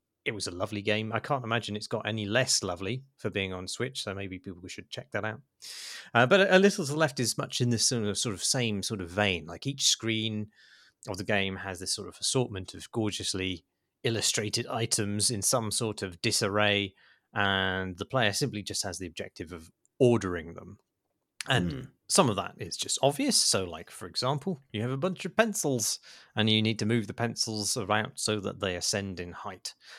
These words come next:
Speaker 1: or perhaps so that they span the color spectrum in the right order. Um, or, you know, uh, maybe you put a bunch of forks in the drawer that fits them best and spoons in another. Um, so there's sort of, like, uh,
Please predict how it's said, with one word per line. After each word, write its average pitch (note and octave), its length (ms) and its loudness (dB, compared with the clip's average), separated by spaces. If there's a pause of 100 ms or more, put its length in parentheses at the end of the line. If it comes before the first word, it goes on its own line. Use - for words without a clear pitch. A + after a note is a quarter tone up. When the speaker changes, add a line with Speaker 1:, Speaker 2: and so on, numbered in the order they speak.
(180)
Speaker 1:
or D#3+ 400 6 (380)
perhaps - 640 0 (580)
so A2+ 220 4
that G2+ 200 -2
they G2+ 300 0 (200)
span G2+ 420 2
the F#2 120 -2
color - 280 2
spectrum - 460 -6
in D#2+ 80 -18
the E2 100 -16
right E2+ 240 -10
order. - 280 -10 (540)
Um, F2 460 -2 (640)
or, A2 240 0
you G#2+ 200 -2
know, F#2 280 -6 (120)
uh, F2+ 160 0
maybe F#2 220 -2
you F2 40 -8
put - 220 -6
a G2 40 -6
bunch G#2 240 0
of G#2 60 -8
forks - 560 2
in G2+ 80 -2
the B2+ 80 4
drawer D#3+ 280 6
that G#2+ 140 -2
fits - 260 2
them G#2+ 160 2
best - 520 0
and E2+ 240 -8
spoons C3+ 560 2
in B2 100 2
another. E3 460 6 (380)
Um, G2+ 480 4
so A3+ 140 6
there's F#3+ 160 6
sort G#3+ 180 4
of, C3 160 -4
like, A#2 340 0 (460)
uh, F2+ 240 0